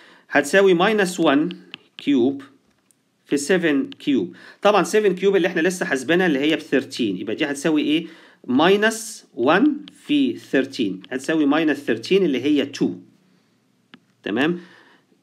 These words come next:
يبقى هنا و two already موجودة عندنا. طيب، eleven cube. eleven هتروح لإيه؟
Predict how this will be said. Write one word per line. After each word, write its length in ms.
يبقى 220
هنا 260
و 140
two 240
already 180
موجودة 400
عندنا. 340
طيب، 300
eleven 440
cube. 300
eleven 320
هتروح 360
لإيه؟ 360